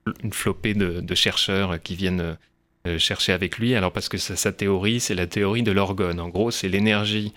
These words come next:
orgasmique universelle qu'on trouve, bon, bah, dans l'orgasme,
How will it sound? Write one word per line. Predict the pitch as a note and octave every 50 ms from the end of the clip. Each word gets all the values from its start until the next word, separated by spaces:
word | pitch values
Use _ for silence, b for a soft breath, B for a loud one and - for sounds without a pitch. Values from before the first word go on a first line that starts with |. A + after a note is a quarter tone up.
| B B B B -
orgasmique | G#2+ G2+ G2+ G2 G2+ G2 - - - G#2+ G#2 G#2 - - - -
universelle | A#2+ A2+ A2 G#2+ G2 F#2 - - - A2+ A2+ C3 C#3+ D3 B B B B B B B _ _ _ _ -
qu'on | - A2 A2 A2
trouve, | G#2+ - - A#2 A2 A2 G#2 F#2 F2+ E2+
bon, | E2 F2 G2 F#2+
bah, | F2 D#2+ D#2+ D#2+
dans | E2 F2 F2 F2+
l'orgasme, | F2+ E2+ - F#2 - G2+ G#2 - - - F#2 E2+